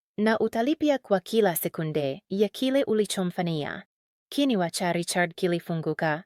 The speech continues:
lakini hakuna sauti iliyotoka. Ubongo wake ulikuwa ukipiga kelele, aombe msamaha, aeleze, afanye jambo fulani, lakini sauti yake ilimwacha kabisa. Vanessa alijaribu kuinama kwake.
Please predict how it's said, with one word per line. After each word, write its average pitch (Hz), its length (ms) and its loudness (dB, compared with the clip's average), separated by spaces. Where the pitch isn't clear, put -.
lakini 254 400 0
hakuna 190 460 -2
sauti 180 360 0
iliyotoka. 208 840 0
Ubongo 277 440 4
wake 214 320 2
ulikuwa 196 600 2
ukipiga 190 580 0
kelele, 170 600 0
aombe 190 440 2
msamaha, 160 680 -4
aeleze, 180 640 0
afanye 180 400 0
jambo 170 360 0
fulani, 175 600 -2
lakini 208 420 0
sauti 165 400 -2
yake 170 220 -2
ilimwacha 175 600 0
kabisa. 180 560 -4
Vanessa 247 520 0
alijaribu 190 640 0
kuinama 180 500 2
kwake. - 560 -4